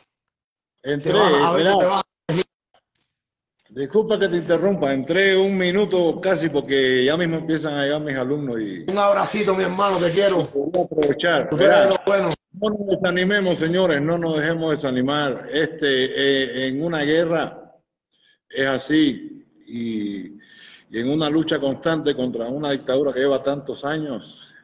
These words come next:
Speaker 2: es así. Va a entrar gente que va a tratar de desanimarnos, gente que ellos mismos van a usar para dividir,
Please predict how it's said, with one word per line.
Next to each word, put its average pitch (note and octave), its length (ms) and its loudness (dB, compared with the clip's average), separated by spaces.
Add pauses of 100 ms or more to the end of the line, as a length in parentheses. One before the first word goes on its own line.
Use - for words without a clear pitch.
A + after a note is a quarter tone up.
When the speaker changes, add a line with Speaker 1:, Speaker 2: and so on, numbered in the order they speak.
(120)
Speaker 2:
es B2+ 120 -8
así. B2 420 -4
Va G#2+ 140 -6
a C3 40 -4
entrar C3 240 -2
gente C3+ 260 -2
que B2 100 -2
va B2 100 0
a B2+ 40 0
tratar B2 340 -4
de A#2+ 120 -4
desanimarnos, B2 840 -2 (280)
gente C#3 300 -2
que C#3+ 100 4
ellos C#3 160 4
mismos C#3 320 -2
van C#3+ 200 -2
a C3 40 -2
usar C#3+ 320 -2
para A#2+ 220 0
dividir, A#2+ 720 2